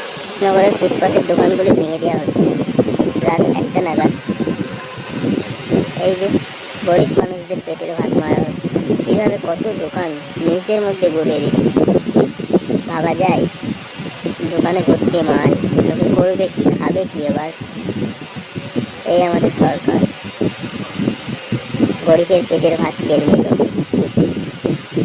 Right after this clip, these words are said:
একটি বৃদ্ধ মানুষ, তারও একটি ব্লাউজের দোকান ছিল, সেই মানুষটিও এখানে কান্না করছে, বলছে, "আমার দোকান ভেঙে দিল, আমি খাবো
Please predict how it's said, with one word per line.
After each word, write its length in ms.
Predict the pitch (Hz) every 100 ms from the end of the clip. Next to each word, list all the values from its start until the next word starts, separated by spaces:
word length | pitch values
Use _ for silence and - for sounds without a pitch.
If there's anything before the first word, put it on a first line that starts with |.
| - - - - - - - - 254 - - - - _
একটি 360 | - - 220
বৃদ্ধ 380 | 196 175 170 -
মানুষ, 380 | 208 175 170 180 - -
তারও 240 | 156 180
একটি 260 | 196 - 196
ব্লাউজের 420 | 160 151 160 175 156
দোকান 240 | 139 165 170
ছিল, 120 | - - - - 202 - - - -
সেই 100 | 185 180
মানুষটিও 640 | 170 165 202 - - 226 214 - - 180
এখানে 260 | 175 180 180 180
কান্না 320 | 175 170 185 180
করছে, 340 | - - - - - - - - - - - - - -
বলছে, 320 | 165 165 - 175
"আমার 280 | 170 180 -
দোকান 240 | 160 170 165
ভেঙে 340 | - - 147
দিল, 160 | 139 135
আমি 260 | 156 185
খাবো 280 | - 175 170